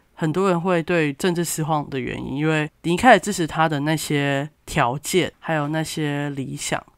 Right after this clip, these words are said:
最后都会变成幻影。当局大于你的时候，<laughs> 那这也是告诉大家，政治就是这样，<laughs> 不用太失望，所以你也不用对某一个人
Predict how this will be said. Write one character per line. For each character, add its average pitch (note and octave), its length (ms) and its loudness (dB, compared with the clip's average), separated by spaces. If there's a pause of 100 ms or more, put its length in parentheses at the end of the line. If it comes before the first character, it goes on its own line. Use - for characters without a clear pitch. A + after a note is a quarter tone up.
最 E3 180 0
后 C#3+ 140 0
都 C#3 120 -2
会 C#3+ 120 -2
变 C#3 220 -2
成 D#2+ 340 -10 (200)
幻 D3+ 360 8
影。 E2 100 -12 (300)
当 D#3+ 340 2 (160)
局 C3+ 480 -4
大 D#3 220 8
于 C3+ 140 0
你 C#3 220 -2
的 D#2 100 -8
时 - 160 -10
候， - 260 -4 (200)
<laughs> - 300 -18
那 E3+ 140 6
这 F#3 140 2
也 C#3+ 180 -2
是 D#3+ 240 -4
告 D3+ 140 2
诉 D3+ 100 0
大 D3+ 80 -2
家， C#3+ 160 2
政 G3 240 0
治 F3+ 140 0
就 D#3+ 160 0
是 D3+ 80 0
这 D3 200 -4
样， D3 280 0
<laughs> - 20 -16
不 - 80 -4
用 F3+ 140 4
太 G#3+ 180 4
失 D#3+ 260 -2
望， D#3 220 2
所 F#3 140 0
以 - 20 2
你 F#3+ 80 2
也 D3+ 60 0
不 C#3+ 100 -8
用 D3 160 -4
对 E3+ 140 -2
某 C#3 240 -4
一 - 20 -8
个 C3 140 -2
人 B2 100 -4